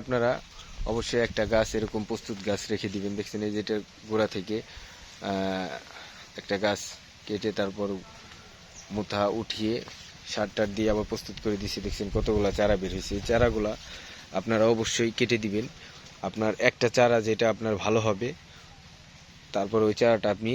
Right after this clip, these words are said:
রেখে দিবেন। দেখবেন যখন আপনি এই ঘাড়াটা কাটবেন, আহ, এই গাছের, তখন আপনার ওই যে, ওই যে চারাটা রাখবেন, ওই চারাটাও এরকম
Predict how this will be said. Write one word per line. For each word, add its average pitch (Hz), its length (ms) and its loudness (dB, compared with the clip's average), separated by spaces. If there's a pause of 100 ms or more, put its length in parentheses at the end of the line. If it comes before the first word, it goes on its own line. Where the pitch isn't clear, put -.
(220)
রেখে 98 240 -2
দিবেন। 73 220 -10 (1700)
দেখবেন 110 240 0 (100)
যখন 120 260 0
আপনি 120 160 -2 (100)
এই 120 140 6
ঘাড়াটা 110 360 6
কাটবেন, 110 420 4
আহ, - 1200 -4 (120)
এই 107 120 4
গাছের, 113 320 4 (540)
তখন 110 280 2
আপনার 113 280 0
ওই 110 120 2
যে, 113 40 4 (100)
ওই 113 100 4 (260)
যে 113 160 4
চারাটা 113 340 6
রাখবেন, 107 340 2
ওই 110 120 4
চারাটাও 110 400 6
এরকম 107 300 2